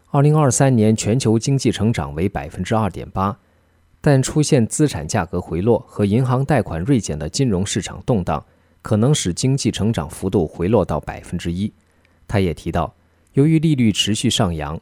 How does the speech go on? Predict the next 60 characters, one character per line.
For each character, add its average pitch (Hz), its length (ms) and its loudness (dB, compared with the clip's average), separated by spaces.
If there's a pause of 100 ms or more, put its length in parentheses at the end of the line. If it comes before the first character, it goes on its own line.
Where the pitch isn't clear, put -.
可 - 180 -2
能 104 140 2
会 143 160 2
是 127 160 0
美 78 140 0
国 90 160 0
违 90 160 0
约 113 220 4
和 98 180 0
全 101 260 -2
球 117 160 0
经 139 220 0
济 117 160 0
不 147 160 0
稳 80 200 -4
定 95 200 0
带 90 180 -2
来 76 140 -8
的 78 140 -6
结 90 200 -4
果 62 160 -6
之 - 200 -10
一。 87 200 -4 (760)
国 143 140 4
际 156 120 0
货 156 160 4
币 135 120 4
基 131 160 -6
金 135 160 2
希 139 180 2
望 120 200 2
避 135 180 0
免 80 180 -2
那 90 140 -2
些 98 160 -2
严 82 220 -4
重 117 160 -2
的 85 100 -2
影 78 200 -4
响。 82 220 -4 (400)
出 147 200 0
于 151 80 4
这 160 140 2
样 107 140 4
的 85 80 -2
原 80 220 -4
因， 92 180 -2 (120)
他 127 180 -2
呼 156 180 0
吁 143 120 6
美 82 140 0
国 92 140 -2
两 92 220 -2
党 80 160 -4
合 92 220 -4
作 92 220 0
达 76 220 -8
成 95 220 -4
共 104 180 0
识， - 320 -6